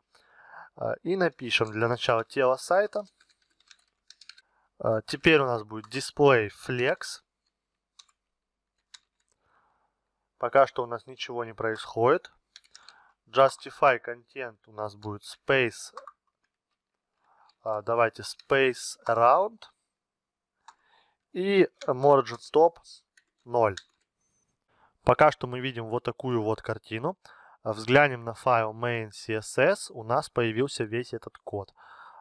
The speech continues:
А, это хорошо. А дальше у нас будет, э, хедер. Прямо внутри боди мы открываем тег header и,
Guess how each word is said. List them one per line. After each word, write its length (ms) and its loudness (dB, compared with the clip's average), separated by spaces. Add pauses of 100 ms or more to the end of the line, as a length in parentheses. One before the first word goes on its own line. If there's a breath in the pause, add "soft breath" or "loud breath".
А, 220 -10
это 340 2 (200)
хорошо. 600 -4 (1500)
А 120 -16
дальше 500 2 (960)
у 100 -12
нас 220 4
будет, 460 -4
э, 240 -10
хедер. 560 -10 (1300 soft breath)
Прямо 340 4
внутри 340 -4
боди 340 4
мы 280 -6
открываем 600 -2
тег 200 -6 (160)
header 300 -2
и, 300 -18